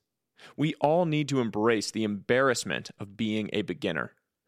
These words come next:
Every expert started out as a beginner. The only way to accomplish something meaningful is to endure days, weeks,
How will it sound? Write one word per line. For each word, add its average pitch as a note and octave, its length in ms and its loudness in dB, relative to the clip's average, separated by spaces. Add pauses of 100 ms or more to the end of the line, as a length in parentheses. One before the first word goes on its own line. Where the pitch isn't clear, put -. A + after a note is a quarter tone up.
(300)
Every D#3+ 480 2
expert G2 480 0
started A2 400 0
out F#2+ 220 2
as F#2 100 -4
a F2+ 60 -4
beginner. F2 420 -4 (480)
The - 220 -6
only F3+ 280 2
way D3+ 180 2
to C3+ 120 4
accomplish E3 560 0
something D#3+ 340 -2
meaningful A2+ 520 0 (120)
is - 140 -4
to C3+ 160 -4
endure B2 300 0
days, C#3+ 760 0
weeks, C3 480 -2